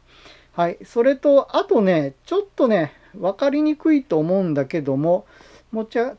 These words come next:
ちょっとね、アップしようか。あのね、実はこれ隠れてるんですけども、このね、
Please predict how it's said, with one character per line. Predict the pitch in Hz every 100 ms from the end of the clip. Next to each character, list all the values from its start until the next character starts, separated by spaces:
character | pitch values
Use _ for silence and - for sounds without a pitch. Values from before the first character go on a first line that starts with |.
| -
ち |
ょ | 233
っ |
と | 190
ね、 | 127
ア | 127
ッ | 160
プ | 135
し | -
よ |
う | -
か。 | - - _ _ _ _ -
あ | 202
の | 226
ね、 | 180
実 | 139 226 262
は | 277
こ | -
れ | 214
隠 | 247 - 240 381
れ | 440
て | - 190
る | 151
ん | 135
で | 131
す | -
け | 131
ど | 139
も、 | 190 196
こ | - 269
の | 311
ね、 | 320 214 -